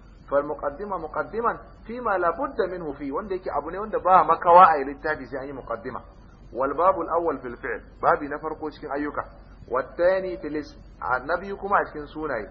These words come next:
Wat thalith fi ahkami, a, ta'ummuhuma, cikin wasu hukunce-hukunce wacce yake ta game sunan,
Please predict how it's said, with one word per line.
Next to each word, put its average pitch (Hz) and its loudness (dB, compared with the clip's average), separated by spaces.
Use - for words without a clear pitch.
Wat 135 -2
thalith 202 0
fi 156 -8
ahkami, 185 -2
a, 143 6
ta'ummuhuma, 147 0
cikin 190 -10
wasu 190 -6
hukunce-hukunce 143 -8
wacce 160 -2
yake 131 -12
ta 151 0
game 156 -4
sunan, 180 -2